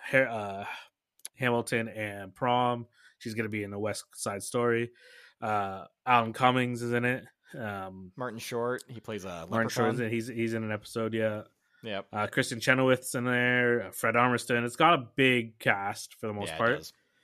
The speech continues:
Speaker 1: Um, and it's actually pretty funny, uh, for what they get away with. So, uh, we'll see how it keeps going. I think, uh,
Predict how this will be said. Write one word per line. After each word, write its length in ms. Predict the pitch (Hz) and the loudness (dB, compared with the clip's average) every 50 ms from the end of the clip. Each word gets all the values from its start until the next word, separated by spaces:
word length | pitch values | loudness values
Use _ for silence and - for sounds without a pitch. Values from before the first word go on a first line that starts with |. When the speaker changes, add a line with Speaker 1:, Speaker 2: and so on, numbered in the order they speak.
| _ _ _ _ _ | _ _ _ _ _
Speaker 1:
Um, 680 | - 110 107 107 107 101 101 98 98 98 92 90 90 - _ _ - | 0 2 2 2 2 0 -2 -4 -6 -10 -10 -12 -16 -18 _ _ 0
and 100 | 139 160 | 2 2
it's 140 | 175 180 226 | 4 4 4
actually 180 | 233 - 226 | 2 2 2
pretty 160 | 185 190 175 | 2 2 2
funny, 300 | 156 143 123 113 107 101 - - - - | 4 4 2 2 2 -2 -6 -14 -10 0
uh, 540 | 110 113 113 110 110 107 107 107 107 107 104 101 - - _ _ _ _ _ | 4 4 6 6 4 2 0 0 0 -2 -4 -6 -10 -20 _ _ _ _ _
for 100 | - 113 | -6 -2
what 140 | 110 110 104 | -2 0 -2
they 100 | 117 110 | 0 -2
get 100 | 113 110 | 0 0
away 200 | 107 107 110 104 | 0 -2 -2 -2
with. 180 | 101 95 95 | -4 -6 -8
So, 300 | - - 113 101 101 98 _ _ _ _ _ _ _ _ _ _ _ _ _ _ _ _ _ _ | -6 -6 -6 -6 -6 -10 _ _ _ _ _ _ _ _ _ _ _ _ _ _ _ _ _ _
uh, 300 | 107 107 104 104 104 107 110 | -8 -6 -4 -4 -2 -4 -4
we'll 220 | 117 117 123 123 | -2 -4 -4 -4
see 140 | - - 147 | -2 4 6
how 160 | 143 139 139 | 8 8 8
it 80 | 131 - | 6 4
keeps 180 | 131 120 - | -4 -4 0
going. 260 | - 113 131 202 196 - _ _ _ _ _ _ | 0 0 0 0 -4 -8 _ _ _ _ _ _
I 140 | - 98 107 | -10 -10 -8
think, 340 | 107 117 110 110 107 - - | -6 -6 -6 -6 -8 -6 -4
uh, 280 | 117 110 107 107 107 | -2 -2 -2 -2 -6